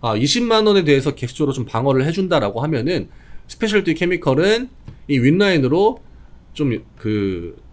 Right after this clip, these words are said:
트라이들을, 시도를, 돌파하려는 그 시도를 반복적으로 보여줄 가능성이 있겠구나. 요거에다가 오늘은 포커스를 맞추는 게 좋을 것 같아요. 그러니까 오늘 반등이, 아, 내일 이거를 돌파하려고,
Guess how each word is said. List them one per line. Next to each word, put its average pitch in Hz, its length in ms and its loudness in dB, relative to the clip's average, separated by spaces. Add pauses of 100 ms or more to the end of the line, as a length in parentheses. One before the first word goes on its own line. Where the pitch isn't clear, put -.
(260)
트라이들을, 180 600 4 (300)
시도를, 190 640 2
돌파하려는 147 680 2
그 117 100 -6
시도를 175 680 0 (220)
반복적으로 143 560 0
보여줄 123 260 -4
가능성이 123 440 -6
있겠구나. 117 500 -8 (260)
요거에다가 175 1080 4
오늘은 143 360 2
포커스를 175 400 -6
맞추는 123 380 -6
게 131 80 -4
좋을 - 260 -2
것 156 80 -4
같아요. 92 360 -8
그러니까 139 360 -4 (280)
오늘 196 400 8
반등이, 143 800 0 (260)
아, 120 260 2
내일 135 320 4
이거를 127 300 0
돌파하려고, 143 1040 0